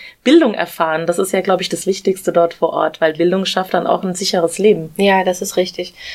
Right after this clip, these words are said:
Speaker 2: Also der Weg zum Abitur ist tatsächlich, äh, immer noch ein, ich sag mal, ein Ausnahmefall. Äh, häufiger sind's die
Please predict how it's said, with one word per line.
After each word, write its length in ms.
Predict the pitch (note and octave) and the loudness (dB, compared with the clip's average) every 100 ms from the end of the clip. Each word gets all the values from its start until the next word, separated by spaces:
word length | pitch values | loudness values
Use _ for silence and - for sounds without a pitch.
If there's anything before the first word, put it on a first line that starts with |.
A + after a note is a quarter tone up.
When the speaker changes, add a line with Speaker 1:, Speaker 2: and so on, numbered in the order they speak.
| - | -4
Speaker 2:
Also 160 | G3 F#3+ | -2 2
der 160 | F#3+ F#3 | 2 4
Weg 180 | G#3+ | 2
zum 160 | G#3+ G3+ | 0 -2
Abitur 460 | G3 G3+ G#3+ A3 G#3+ | -2 -2 2 4 4
ist 240 | F3+ - | 4 0
tatsächlich, 760 | G3 G3 G3+ G3+ G3+ G3+ - | -2 0 -2 -4 -4 -4 -2
äh, 240 | F#3 F#3 F3+ - | 0 2 2 0
immer 240 | G3 G3 | 0 2
noch 240 | G3+ G3 - - _ _ F3+ | 2 0 -4 -20 _ _ -2
ein, 380 | F3+ F3+ F#3 | 0 0 -4
ich 80 | - | -4
sag 180 | - F#3+ | -2 -2
mal, 140 | G3 | 0
ein 300 | - F#3 F3+ F3 | 0 0 -2 0
Ausnahmefall. 920 | F3 F#3+ G#3 G3 G3+ - F#3+ G3+ A#3 - | 0 0 -2 -4 -4 2 4 6 4 4
Äh, 220 | F3+ F3+ | 2 4
häufiger 420 | F#3 G3+ G3+ G3 | 2 2 2 2
sind's 300 | F#3 G3 G3 | 2 2 0
die 280 | - F#3+ F#3+ | -2 -2 -2